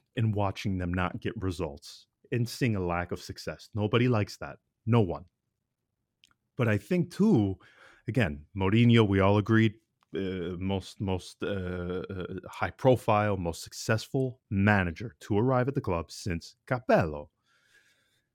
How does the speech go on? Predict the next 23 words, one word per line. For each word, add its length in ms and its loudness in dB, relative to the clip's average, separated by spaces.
How 280 -6
do 100 4
we 180 6
not 380 2
give 220 6
this 200 2
guy 600 2
<laughs> 40 -6
at 160 -2
least 420 2
six 240 2
months 320 4
before 380 0
we're 140 0
panicking? 580 -2
Andy, 240 2
I 80 4
saw 200 2
some 180 2
people 220 0
saying, 360 0
"Mourinho 540 4
out," 340 -2